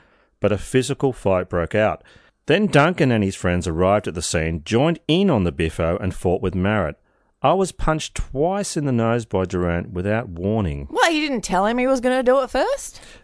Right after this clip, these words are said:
Speaker 1: No, he didn't.
Speaker 2: Ugh, where's the code of honour in that biffo, I ask you?
Speaker 1: "So I lashed out and cut him with my knife during that assault, although I don't know precisely where I cut him."
Speaker 2: Right, but he admits to having a knife.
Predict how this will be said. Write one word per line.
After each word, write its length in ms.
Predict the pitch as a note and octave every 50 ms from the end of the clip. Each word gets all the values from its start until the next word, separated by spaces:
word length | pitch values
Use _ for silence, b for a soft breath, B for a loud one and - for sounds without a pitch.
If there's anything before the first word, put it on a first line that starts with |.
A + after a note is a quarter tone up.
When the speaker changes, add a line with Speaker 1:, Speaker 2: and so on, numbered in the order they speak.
| B
Speaker 1:
No, 140 | - F#2+ F#2+
he 80 | F#2+ E2+
didn't. 260 | F2+ G2+ G#2+ F2 - - - -
Speaker 2:
Ugh, 460 | E4+ F4+ - - - - - C4 B3
where's 280 | C#4+ F4 G#4 D#4 C4+ F#3+
the 100 | G3 G3+
code 280 | - - A3 G3 F#3+ F#3
of 140 | F3+ E3
honour 280 | E3 F3 F3+ F3+ E3 D#3+
in 120 | D#3+ D#3+
that 200 | E3 D#3+ D#3+ D#3+
biffo, 380 | D#3+ F3 D#3 D3 - E3 D3+ D3
I 140 | D3 D3 D3+
ask 400 | D3+ D3+ D3+ C#3+ D3 - - -
you? 260 | D3+ D3+ D3 C3+ - - b b b
Speaker 1:
"So 360 | - - - C3+ C3 C3 C#3
I 120 | E3 F#3
lashed 400 | F3+ D3+ C#3 E3 F#3+ E3+ - - C3+
out 180 | A2 G#2+ - -
and 160 | A2+ A2 -
cut 260 | - - E3 E3+ -
him 140 | - C3+ A2+
with 160 | G#2+ A2 -
my 140 | A2+ G#2 G#2
knife 420 | G#2 G#2 A2+ B2 B2+ A#2+ F#2+ -
during 300 | - - A#2 C#3+ D3+ C#3
that 160 | A#2 G#2+ G#2
assault, 420 | G#2+ - - - D3 C#3+ G#2+ - - _ _ _ -
although 280 | A#2+ C3+ C#3 D3+ D3 C#3+
I 120 | C3 C3
don't 280 | A#2+ - D3 D#3+ F3+ F#3
know 220 | D#3+ D3 D3 D3+
precisely 640 | C#3+ - B2 - - - A#2 A2+ A2+ - - A#2+ A2
where 320 | F#2+ F2+ F#2 F#2 F#2+ F#2+
I 80 | F2+ F2+
cut 300 | - - - G#2+ G#2 -
him." 220 | - D#2 C2 C2+ - _ _ _ _ _ _ _ _ _ _ _ _ _ _ _ _ _ _ _ _ _ _ _ _ _
Speaker 2:
Right, 220 | G#3 A#3 C4 B3 G#3+
but 100 | A#3+ A#3+
he 100 | A#3+ B3
admits 300 | A#3+ A3 B3+ A#3 A#3 -
to 80 | A#3+
having 240 | G#3 G3+ F#3 F3 E3+
a 40 | E3
knife. 640 | E3 D#3+ D#3+ - - - - - - - - - -